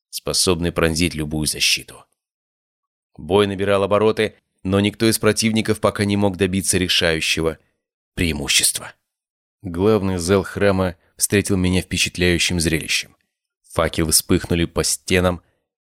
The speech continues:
как только я переступил порог, заливая древнее святилище холодным голубоватым светом. Потолок терялся в тени на высоте в несколько десятков метров, а циклопическая архитектура создавала ощущение, что я попал в сон безумца.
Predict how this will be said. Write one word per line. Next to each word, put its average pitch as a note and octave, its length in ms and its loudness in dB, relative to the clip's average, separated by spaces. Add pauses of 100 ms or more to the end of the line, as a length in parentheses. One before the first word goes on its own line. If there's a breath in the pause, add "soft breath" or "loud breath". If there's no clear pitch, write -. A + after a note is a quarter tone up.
(140)
как - 200 -10
только F2+ 320 2
я F2 140 2
переступил F2+ 600 0
порог, F#2 440 2
заливая E2+ 460 2
древнее F2 400 0
святилище F2+ 560 0
холодным F2+ 520 0
голубоватым F#2 540 0
светом. - 480 -2 (720)
Потолок F#2 400 2
терялся G2+ 480 0
в - 60 -12
тени G2+ 280 0
на G#2 80 2
высоте F#2 480 2
в G2 40 -2
несколько G2+ 420 0
десятков G2 480 -2
метров, A2 480 0
а A2 80 0
циклопическая G2 800 0
архитектура G2 560 -2
создавала F2+ 480 2
ощущение, F2 640 0
что - 180 -2
я E2+ 160 2
попал E2+ 320 0
в - 80 -8
сон D#2+ 280 0
безумца. D3 600 -2